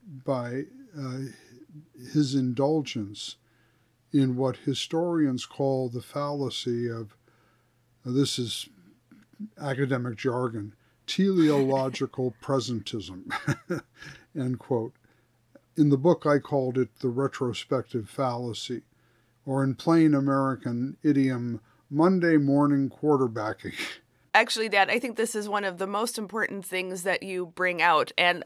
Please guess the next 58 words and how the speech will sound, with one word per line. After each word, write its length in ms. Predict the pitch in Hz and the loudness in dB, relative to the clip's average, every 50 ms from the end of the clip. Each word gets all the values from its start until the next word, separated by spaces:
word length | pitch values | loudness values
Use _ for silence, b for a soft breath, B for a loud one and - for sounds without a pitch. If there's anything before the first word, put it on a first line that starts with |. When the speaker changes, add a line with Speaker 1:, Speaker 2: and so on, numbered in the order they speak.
| _ - | _ 0
Speaker 2:
uh, 200 | 175 175 170 147 - _ _ | 2 2 2 0 -2 _ _
once, 420 | - 214 233 277 - - - - - - | -4 -2 -2 -2 -4 -6 -10 -10 -10 -8
uh, 100 | - 147 - - | -6 -6 -4 -4
in 160 | - 233 240 | -4 -4 -2
your 160 | 226 208 190 | 0 -2 -2
book, 380 | 185 190 196 165 143 - - - | 0 2 2 2 2 0 -4 -12
you 80 | 185 | -6
brought 260 | 175 190 190 185 - | 0 2 4 4 4
this 160 | 190 196 196 - | 2 -2 -4 -4
to 80 | - 208 | -6 -4
my 120 | 190 185 | -4 -2
attention. 640 | 175 165 139 - - 214 208 196 - 185 175 160 160 - B B B B | -2 -2 -2 -4 -6 -6 -6 -4 -4 -4 -4 -6 -8 -12 B B B B
You 120 | B 185 202 | B -6 -4
see 240 | - - 277 254 202 | -2 0 2 2 2
it 160 | 170 - _ - | 2 2 _ 6
absolutely 800 | 180 214 233 220 220 - 202 202 202 185 123 175 185 180 - - | 8 8 8 6 2 -4 -2 -2 -2 -2 -2 -2 -2 -2 0 0
everywhere 640 | 180 202 202 208 202 190 185 175 165 160 151 - | 0 0 0 -4 -4 -2 0 0 2 2 2 2
all 200 | - 180 196 202 | 2 2 2 2
the 100 | 185 185 | 2 -2
time. 420 | 180 - 226 208 202 185 175 175 - - | -4 -2 -2 0 0 0 -2 -2 -2 -2
And 100 | 180 180 | -2 -2
a 80 | 175 | 0
lot 200 | 180 190 196 196 | 2 2 0 0
of 100 | 196 180 | -2 -6
the 100 | 180 180 | -8 -8
really 320 | 170 180 214 220 202 190 180 | -6 -6 -6 -6 -6 -8 -8
cheap 320 | - - - 226 202 - | -8 -8 -8 -8 -6 -6
shots 400 | - - 214 202 190 - - - | -2 0 4 4 4 4 2 -2
that 140 | - - - | -6 -6 -6
people 320 | - - 226 220 - 202 180 | -8 -10 -10 -8 -6 -6 -4
today 360 | 208 185 196 196 190 175 160 | -4 -2 0 0 0 0 -2
take 280 | - - 180 190 196 | -6 -6 -8 -6 -4
at 160 | 196 175 - - | -6 -6 -6 -8
the 60 | 175 | -8
past 560 | - - 214 208 165 151 170 - - - - B B B B B B | -6 -2 0 2 2 2 0 -2 -6 -10 -12 B B B B B B
is 180 | B 185 196 185 | B -4 -2 0
based 340 | 185 202 196 214 220 - - | 0 2 2 2 0 0 0
on 360 | 196 202 185 175 180 180 - | 2 2 2 2 0 -4 -2
what 180 | 185 202 - - | 0 0 0 0
they 140 | 202 196 | -2 -2
know 180 | 185 185 190 190 | -2 -2 -2 -2
now, 280 | 190 190 190 180 160 151 | 0 2 4 4 4 4
or 120 | 143 175 | 2 2
at 100 | 175 - | 0 0
least 200 | 190 208 - - | -2 -6 -4 -4
what 120 | 196 185 | -6 -4
they 120 | - 175 180 | -4 -6 -4
think 240 | - 214 220 233 - | -4 -4 -4 -4 -4
they 160 | 190 180 175 | -4 -4 -4
know 180 | 170 156 151 | -2 -4 -2
now, 300 | 151 151 147 147 147 151 | 2 4 4 4 4 4
and 160 | - 175 185 190 | 2 2 2 0
therefore 300 | 196 196 - 190 185 185 | -2 -2 -2 -2 -4 -4
think 260 | - 208 190 180 - | -4 -6 -10 -8 -8
people 320 | - 208 190 - 185 185 | -10 -10 -6 -6 -6 -4
have 200 | 180 175 180 175 - | -2 -4 -4 -2 0
always 420 | - - 233 233 196 180 170 160 | 2 2 2 2 0 -2 -4 -4
known, 360 | 165 151 143 139 143 156 160 | -4 -2 -2 -2 -2 -4 -6